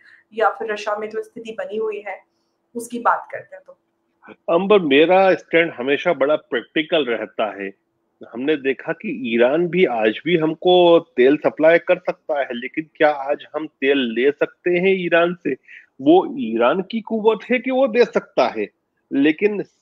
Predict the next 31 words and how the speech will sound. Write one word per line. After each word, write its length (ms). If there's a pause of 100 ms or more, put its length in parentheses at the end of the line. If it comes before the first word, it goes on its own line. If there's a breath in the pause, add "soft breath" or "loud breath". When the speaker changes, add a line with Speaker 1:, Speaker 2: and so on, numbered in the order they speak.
(480)
Speaker 2:
यदि 440 (180)
हमने 360
खरीदा 480
तो 120
हमारे 420
ऊपर 280
भी 140
अमेरिकन 440
सैंक्शंस 500
आएंगे। 340 (340 loud breath)
और 100
सैंक्शंस 580
का 160
मतलब 440
क्या 140
होता 440
है 80
कि 480 (100)
हमारी 400
कंपनी 640
वहां 300
ट्रेड 440
नहीं 240
कर 160
पाए। 340
हमको 420
ये 220
देखना 380
पड़ता 360
है 100
इसमें 320